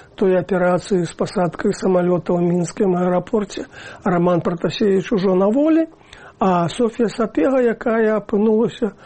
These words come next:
там, што называецца, за кампанію, э, сядзіць у турме,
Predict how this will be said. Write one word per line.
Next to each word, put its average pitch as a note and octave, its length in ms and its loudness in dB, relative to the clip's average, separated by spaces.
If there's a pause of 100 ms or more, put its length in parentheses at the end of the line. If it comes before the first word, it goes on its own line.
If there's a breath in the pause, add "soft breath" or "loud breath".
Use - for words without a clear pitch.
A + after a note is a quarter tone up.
(260 loud breath)
там, G#3+ 240 0
што G#3+ 240 0
называецца, G3+ 480 2
за G3 160 2
кампанію, G3+ 1040 0
э, F#3+ 320 -2
сядзіць G#3 340 -2
у A3 40 -2
турме, C4+ 420 0